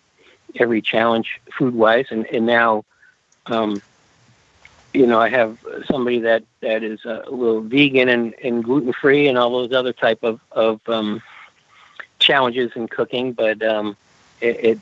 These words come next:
it, it just opens up my mind to, to, you know, how closed my mind was wrapped around food, and, and, you know, it can only be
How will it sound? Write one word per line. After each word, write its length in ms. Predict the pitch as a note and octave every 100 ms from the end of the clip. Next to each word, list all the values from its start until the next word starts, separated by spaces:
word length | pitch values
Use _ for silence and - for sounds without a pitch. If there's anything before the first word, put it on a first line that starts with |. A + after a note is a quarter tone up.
| -
it, 140 | - -
it 220 | A2+ -
just 260 | - A2 -
opens 300 | A#2 A2+ A2
up 140 | A#2+
my 80 | A#2
mind 440 | G#2+ A2+ C3 C3+ A#2+ -
to, 220 | A2+ A2 -
to, 360 | A#2 G#2 G2+ G2+ - _ - - -
you 80 | A#2
know, 80 |
how 160 | G#2 A#2
closed 340 | - B2+ A#2+
my 120 | B2 A#2
mind 260 | B2 A#2+
was 220 | C#3 G#3 - - _
wrapped 280 | B2 A2+ -
around 280 | A#2+ A2+ G#2
food, 360 | - B2 A#2 A2+
and, 180 | G#2 -
and, 380 | - A2 G#2 G#2 - - - _ -
you 140 | C3
know, 240 | G#2+ G2 G#2+ _ _ _ _ _ _
it 120 | -
can 140 | - A#2+
only 200 | A2+ A2
be 460 | A2+ A2 G#2+ G#2+